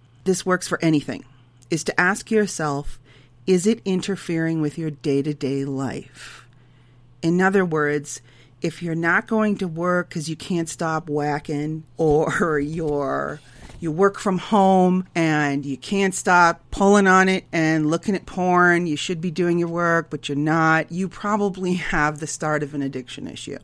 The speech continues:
If you're in a relationship and you're preferring masturbation to sex with your partner, you probably have an issue. If you don't want to leave your house or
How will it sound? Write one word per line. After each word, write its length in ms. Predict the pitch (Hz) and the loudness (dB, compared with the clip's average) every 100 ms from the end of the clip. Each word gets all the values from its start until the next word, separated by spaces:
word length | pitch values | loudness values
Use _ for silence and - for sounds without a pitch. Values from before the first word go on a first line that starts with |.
| - - - | -20 -8 -4
If 160 | 190 | 0
you're 200 | 214 214 | 2 4
in 120 | 214 | 4
a 60 | 214 | 4
relationship 1000 | 208 196 190 196 - 151 - 127 - - - - _ - - | 2 0 0 0 0 -2 -4 -8 -10 -18 -20 -20 _ -8 0
and 140 | 170 | 4
you're 120 | 165 | 4
preferring 760 | 160 - 165 - 180 180 175 170 | 2 -6 -10 -4 0 2 0 0
masturbation 760 | 160 156 - 170 160 160 170 160 | 0 -2 -2 -4 -2 -2 -4 -6
to 120 | 160 | -6
sex 400 | - 160 147 - | -4 -2 -2 -6
with 100 | 151 | -8
your 100 | 139 | -8
partner, 540 | - 156 - - - - - - | -4 -4 -4 -8 -16 -20 -20 -10
you 220 | 233 233 | -6 -6
probably 800 | 226 - 254 233 208 196 185 170 | -8 -6 -2 0 0 -2 -2 -4
have 240 | 156 117 135 | -4 -6 -2
an 100 | 180 | 0
issue. 480 | 262 - 95 107 - - - - - | 0 -2 -10 -12 -16 -20 -20 -20 -8
If 200 | 165 170 | -8 -2
you 100 | 185 | -2
don't 720 | 156 220 226 254 254 - - - | 4 6 8 6 4 -4 -16 -8
want 280 | 202 208 220 | -4 -2 -2
to 80 | 208 | -4
leave 360 | 190 208 208 | 0 2 2
your 120 | 196 | 0
house 760 | 180 - 190 180 185 180 - - | -2 0 2 4 4 0 -6 -10
or 720 | - 139 135 135 135 127 131 | -8 -6 -4 -4 -6 -6 -10